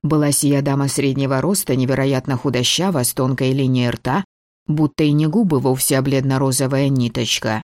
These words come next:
с практически бесцветными серыми глазами чуть на выкате и длинным носом. Она куталась в ярко-алую шаль и постоянно передергивала плечами, словно ее знобило.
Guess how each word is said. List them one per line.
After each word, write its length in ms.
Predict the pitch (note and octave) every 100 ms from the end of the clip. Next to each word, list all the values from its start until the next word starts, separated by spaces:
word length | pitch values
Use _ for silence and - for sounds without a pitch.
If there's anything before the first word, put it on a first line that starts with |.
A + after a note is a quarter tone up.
| _ _ _
с 140 | -
практически 640 | - D3 - C#3+ D3 - D3+
бесцветными 680 | C#3 - D3+ C#3+ C#3+ C#3
серыми 400 | C3 - C#3 C#3
глазами 480 | C3 C3 B2+ E3 F#3+
чуть 240 | C3 C#3 C3
на 160 | C3+
выкате 600 | B2+ B2 B2+ A#2 - A2+ - _ _
и 120 | F3+
длинным 420 | F3 G3+ G3 G3 F#3
носом. 640 | D3+ A#2+ G#2+ A2+ A2+ - _ _ -
Она 220 | D3+ D3
куталась 460 | D#3 D3 C#3+ C3+ C#3
в 60 |
ярко-алую 760 | C#3 B2+ A#2+ C3+ D3+ C3+ B2+ B2+
шаль 360 | - B2 F#3+ - _ _ _
и 100 | D#3+
постоянно 560 | D3 - C#3+ C#3+ C#3 C3
передергивала 720 | C3+ C3+ C#3 C3 C3 C3 C3+
плечами, 500 | C3+ C3 - G#3 E3+
словно 380 | - C#3 C3+ C#3
ее 260 | C3+ C3+
знобило. 760 | B2+ C#3+ C#3 C#3 A#2+ A2+ G#2+